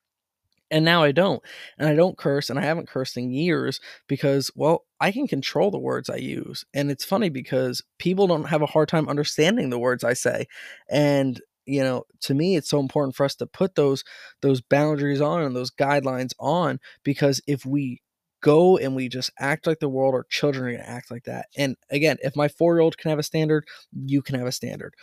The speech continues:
But where does my four-year-old get that standard from? He learns that discernment from his parents, from his mother, from his father,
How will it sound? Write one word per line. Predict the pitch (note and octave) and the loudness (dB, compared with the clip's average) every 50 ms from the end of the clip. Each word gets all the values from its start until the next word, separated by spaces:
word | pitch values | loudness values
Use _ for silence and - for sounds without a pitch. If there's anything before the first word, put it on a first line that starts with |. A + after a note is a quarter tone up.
| - - - _ | -20 -20 -2 _
But | - C#3 | 4 4
where | C#3+ C#3+ D#3+ F3+ F#3+ | 6 6 6 6 6
does | F#3+ F3 | 4 4
my | F#3+ F#3 F3+ | 4 4 4
four-year-old | F3 - F3 F3 F3 F3 F3+ F#3 F3 D#3 - | 4 4 4 4 6 6 4 4 2 2 0
get | - D3+ D3+ - | 2 0 2 2
that | - E3+ E3+ - | 0 0 0 -2
standard | - - E3+ E3 E3 E3+ E3+ - | -4 -2 -2 0 0 0 -2 -2
from? | - - E3+ - A#3+ G3+ - - - _ _ _ - - _ | -2 -2 -2 -2 -2 -4 -8 -14 -20 _ _ _ -20 -20 _
He | - E3+ | 4 6
learns | E3+ E3 F3+ G#3 A#3 G#3+ | 6 8 8 6 6 4
that | - G3+ E3+ | 2 0 0
discernment | - - - - F3+ G3 G3+ D#3+ C3+ A2+ - | 0 -2 0 0 0 0 0 0 -2 -4 -6
from | - - D#3 D3+ C#3+ | -4 -2 -2 0 0
his | C3+ A#2+ | -2 -4
parents, | - - - D3+ D3+ E3 - - - - - - - _ _ _ _ - - - _ | -8 -8 -6 -6 -4 -4 -6 -8 -10 -12 -14 -16 -16 _ _ _ _ -20 -20 -20 _
from | - C#3+ C#3 | 0 2 2
his | C#3+ C#3+ C3 | 4 2 2
mother, | C3 C3+ C3+ D3 D#3 B2+ A2 - - | 0 0 0 0 0 0 -2 -4 -6
from | - - C#3+ | -8 -6 -4
his | C#3+ C3+ - | -4 -4 -4
father, | - - C#3 C#3 D3 D3+ D3+ - - | -2 -2 0 0 0 -2 -4 -6 -8